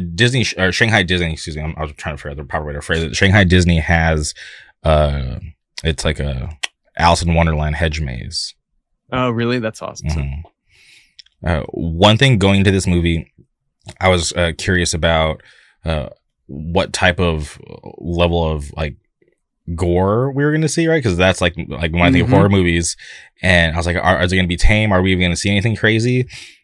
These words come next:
Speaker 1: But when you see, uh, Elsa chop off that guy's arm,
Speaker 2: Yes.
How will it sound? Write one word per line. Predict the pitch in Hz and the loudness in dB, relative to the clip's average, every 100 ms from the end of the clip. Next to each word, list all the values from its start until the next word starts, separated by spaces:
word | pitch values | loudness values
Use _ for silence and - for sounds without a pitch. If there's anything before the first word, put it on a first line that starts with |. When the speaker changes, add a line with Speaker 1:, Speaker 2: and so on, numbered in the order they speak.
| - | -2
Speaker 1:
But | 95 76 | -2 0
when | 90 101 | 2 2
you | 98 92 | 2 0
see, | - 113 110 101 78 - | 0 0 0 -2 -4 -4
uh, | 85 78 - | -4 -4 -2
Elsa | 92 101 - 85 - | 2 2 2 -2 -2
chop | - 98 92 | -2 2 4
off | 98 - | 4 2
that | 78 | 0
guy's | 95 90 80 | 2 0 0
arm, | 87 85 87 110 139 - _ _ _ _ _ - | 0 2 2 0 -2 -4 _ _ _ _ _ -4
Speaker 2:
Yes. | 143 277 320 220 - - | 2 2 4 0 -2 -10